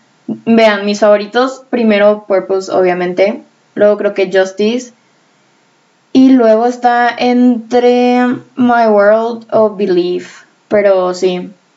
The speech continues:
Sigo el trabajo de Justin desde que tengo seis años, entonces, si quieren,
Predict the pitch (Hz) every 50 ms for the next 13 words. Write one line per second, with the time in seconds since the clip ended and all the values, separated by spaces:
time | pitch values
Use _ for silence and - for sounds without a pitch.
0 | _ _ _ _ _ _ _ _ - - 269 262 247 269 285 277 320 311 285 254
1 | 262 254 262 247 233 226 214 202 208 - - 226 226 226 233 233 233 214 202 -
2 | 196 196 196 196 208 202 208 202 214 196 190 190 196 196 190 196 202 - - -
3 | - - - - 214 214 202 202 196 190 190 190 - 180 175 175 175 175 - -
4 | _ _ _ _ _ _ _ _ _ _ _ _ _ _ _ _ - 233 233 220
5 | 220 214 208 220 226 226 233 233 226 226 220 214 214 -